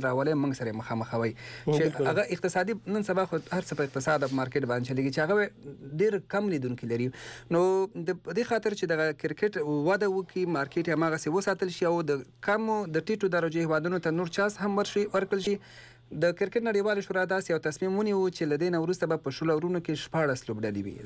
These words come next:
Speaker 1: لس لوبډلې به د اولې درجې وي او شپږ به د دویمې او در-، دریمې درجې هیوادونو نه راځي. خو د، آ،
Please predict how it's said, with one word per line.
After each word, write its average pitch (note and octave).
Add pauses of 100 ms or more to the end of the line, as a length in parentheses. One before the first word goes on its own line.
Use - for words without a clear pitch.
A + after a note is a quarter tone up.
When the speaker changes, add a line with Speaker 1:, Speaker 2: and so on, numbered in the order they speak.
(180)
Speaker 1:
لس G3 (260)
لوبډلې E3+
به G#3 (120)
د D#3+
اولې D#3+
درجې A3+
وي G#3+
او D#3
شپږ F3
به E3
د C#3+
دویمې D#3
او C#3+
در-، C3 (220)
دریمې C#3+
درجې B2+
هیوادونو A#2+
نه A2+
راځي. A2+ (540)
خو G#3
د، D3
آ، D#3